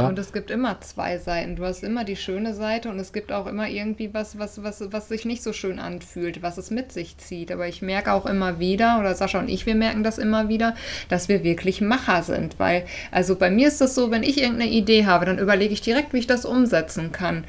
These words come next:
Speaker 2: Und wenn ich mich mit anderen Menschen unterhalte, die eine Idee haben,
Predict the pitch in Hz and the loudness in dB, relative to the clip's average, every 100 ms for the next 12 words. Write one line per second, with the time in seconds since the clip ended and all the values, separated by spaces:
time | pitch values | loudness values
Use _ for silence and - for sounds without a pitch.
0 | - - 190 190 202 208 226 226 - 226 | -12 -4 2 4 4 4 4 2 2 4
1 | 262 208 214 269 - 202 202 202 196 220 | 4 4 4 2 2 0 0 0 2 2
2 | 262 202 196 196 180 185 277 311 226 175 | 2 2 2 2 0 2 4 4 4 2
3 | 175 180 240 | 2 2 2